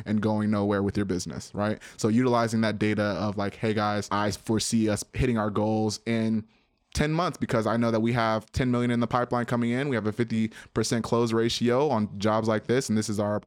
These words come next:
ultimate margin." You know what I'm saying? Being able to get it to that defined kinda, like, data science or, or, or ability to have that clairvoyance, I mean,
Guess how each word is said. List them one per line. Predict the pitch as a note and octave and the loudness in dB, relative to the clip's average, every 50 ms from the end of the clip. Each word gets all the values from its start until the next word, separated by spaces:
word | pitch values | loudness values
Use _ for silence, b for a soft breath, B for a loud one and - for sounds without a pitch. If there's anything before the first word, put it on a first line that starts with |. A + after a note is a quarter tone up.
| _ - - - A2+ | _ -18 -8 -2 -2
ultimate | A2+ - - A#2 G#2+ | 0 0 0 0 0
margin." | G#2 A2 A2+ A#2+ B2 C3+ D3+ | 0 0 2 0 0 0 0
You | D3 C3+ | 0 0
know | B2+ | 0
what | A#2+ | -2
I'm | A#2 | 0
saying? | - C3 A#2+ A#2 | 0 0 0 0
Being | G#2 B2 B2 A2 | 0 0 0 0
able | A2+ A#2+ A#2 A#2 - | 0 0 0 -2 0
to | - A2+ | -2 -2
get | G2+ G2+ A#2 A#2 | 0 2 0 0
it | G#2+ - | 0 -2
to | - A2+ G#2+ | -4 -2 -2
that | A2 G#2+ G#2+ | 0 -2 0
defined | G#2 G#2+ - - A2 A2+ A2+ A2 A2 A2 A2 B B B B B | -2 -4 -2 -2 -2 0 0 0 0 0 -2 B B B B B
kinda, | - A2+ A2 | -2 -2 0
like, | G#2 G2+ - - | -2 -2 -2 0
data | A2+ A2+ A2+ G#2+ | 0 0 0 0
science | - - A2+ A2 A2 A2 G#2 - G2 | -2 -2 -2 0 0 0 -2 -2 -2
or, | G2 | -2
or, | F2+ G#2 G2+ - - B B B B | -2 -2 -2 -4 -6 B B B B
or | G#2 G#2 G2 - _ _ _ _ - - | -2 -2 -2 -4 _ _ _ _ -4 -4
ability | B2+ A#2 A#2 A2+ A2+ A2 G#2+ G#2+ G#2 G2+ | -2 0 2 2 2 2 2 2 0 0
to | - - A2+ G2 | 0 -2 -2 0
have | G#2 A2 A2 G#2 G2 | 0 -2 -2 0 0
that | G#2 G2+ F#2+ - | -2 -2 -2 -4
clairvoyance, | - - G2+ G2+ G2 G#2 G#2+ A2+ A2 G#2 G2+ F#2+ - B B B B B B B F#2 | -4 -2 -2 0 0 0 0 0 0 -2 -2 -4 -8 B B B B B B B -2
I | G#2 | -2
mean, | G#2 G2 F2+ | -2 -2 -2